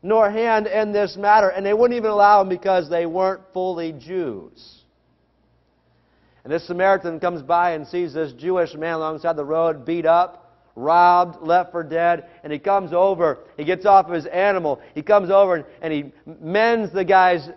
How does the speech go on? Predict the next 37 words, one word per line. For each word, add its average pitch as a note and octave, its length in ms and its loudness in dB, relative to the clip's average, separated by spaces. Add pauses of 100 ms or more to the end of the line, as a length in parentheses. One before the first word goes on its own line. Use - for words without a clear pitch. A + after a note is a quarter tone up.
(440)
ailments, G#3 680 2
and, E3+ 240 -2 (160)
and E3 100 -4
he E3+ 80 0
puts A#3+ 320 2
him G#3+ 140 -2
on G3+ 140 2
his F#3 160 -2
own G#3 320 2
animal, G3+ 480 -2 (200)
takes A#3 320 0
him G3+ 180 -2
to G3+ 120 2
a F3+ 80 2
place A3 320 2
where G3 80 -4
he F#3+ 80 -6
could E3+ 60 -10
get F#3+ 160 0
medical G#3+ 340 4
attention, G3+ 560 0 (240)
pays B3+ 540 0
for G#3 80 -4
the G#3+ 60 -2
medical G#3 340 2
attention, G3 480 0
pays A#3+ 400 0
for A3 100 -8
the G3+ 80 -4
care, G#3+ 380 2 (240)
and G3 160 -4
says, G3+ 280 4 (200)
"If G#3+ 160 -2
he G3+ 100 2
needs A3+ 260 -2
anything A3 280 4
else, A3 220 6